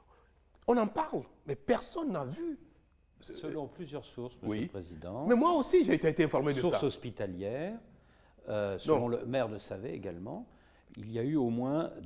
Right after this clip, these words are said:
Speaker 2: deux morts les huit et neuf avril dans le centre-nord de votre pays.
Speaker 1: Moi, j'ai demandé au maire, je l'ai appelé, je lui ai demandé, il m'a dit non, que lui, euh, il n'a pas vu, il n'a pas vu, il n'a pas vu les corps des, des, qu'on le lui a dit.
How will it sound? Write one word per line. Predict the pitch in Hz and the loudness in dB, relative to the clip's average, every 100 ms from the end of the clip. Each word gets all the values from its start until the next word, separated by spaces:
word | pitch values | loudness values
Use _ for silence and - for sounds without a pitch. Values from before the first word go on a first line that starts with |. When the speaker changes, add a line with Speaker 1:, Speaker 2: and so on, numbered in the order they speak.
| 92 | 0
Speaker 2:
deux | 127 | 2
morts | 127 113 123 165 139 | 4 2 0 0 -2
les | 92 | -6
huit | 98 127 127 | -4 -6 -6
et | |
neuf | 98 101 - | -6 -6 -8
avril | 92 107 135 | -8 -6 -6
dans | 98 | -6
le | 92 | -10
centre-nord | 80 110 - 92 113 | -10 -12 -10 -8 -6
de | 107 | -6
votre | 90 90 - | -8 -12 -16
pays. | - 78 78 | -18 -20 -8
Speaker 1:
Moi, | 151 | -2
j'ai | 160 | 0
demandé | 110 113 117 170 | 2 0 0 0
au | 202 | 0
maire, | 113 113 113 113 - - | 0 0 -2 -6 -20 -8
je | 117 | 0
l'ai | |
appelé, | 120 127 123 - - _ _ _ | 0 0 -6 -8 -20 _ _ _
je | |
lui | 120 | -6
ai | |
demandé, | 117 110 113 123 - - _ | -2 0 -2 -4 -10 -20 _
il | 117 | -4
m'a | 110 | -2
dit | 107 | 0
non, | 113 120 | -2 -4
que | - | -4
lui, | 98 107 117 101 | -4 -2 -4 -2
euh, | 95 95 92 | -2 -2 -6
il | 101 | -6
n'a | |
pas | - 104 | 0 0
vu, | 104 104 | 0 -6
il | 101 | -6
n'a | 101 | -6
pas | 110 | -4
vu, | 110 | -4
il | 110 | -4
n'a | 101 | -4
pas | 123 | -4
vu | 104 107 | -4 -4
les | 95 | -6
corps | - 120 | 0 0
des, | 107 95 | 2 -4
des, | 101 92 - - | -8 -10 -14 -4
qu'on | 127 | 0
le | |
lui | 113 107 | 2 2
a | |
dit. | 98 90 | 0 -4